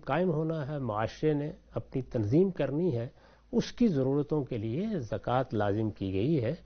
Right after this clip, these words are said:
اصلاً انفاق کا مطالبہ ہے، یعنی انسان اللہ کی راہ میں فراخی کے ساتھ خرچ کرے۔ تو اس کی تعلیم بھی دی ہے، ترغیب بھی دی ہے، اس کی تلقین بھی کی ہے، اور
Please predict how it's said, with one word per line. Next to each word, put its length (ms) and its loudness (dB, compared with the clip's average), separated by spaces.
اصلاً 400 4
انفاق 640 0
کا 100 -2
مطالبہ 520 -6
ہے، 140 -14
یعنی 200 -2
انسان 400 -2
اللہ 340 2
کی 100 -2
راہ 180 -2
میں 180 -2
فراخی 340 -2
کے 140 -4
ساتھ 300 -8
خرچ 260 -2
کرے۔ 240 0
تو 100 -10
اس 220 0
کی 220 0
تعلیم 420 2
بھی 180 2
دی 280 0
ہے، 160 -4
ترغیب 480 -2
بھی 180 0
دی 220 0
ہے، 140 -4
اس 160 -10
کی 160 -8
تلقین 540 -2
بھی 160 0
کی 280 0
ہے، 160 -2
اور 180 0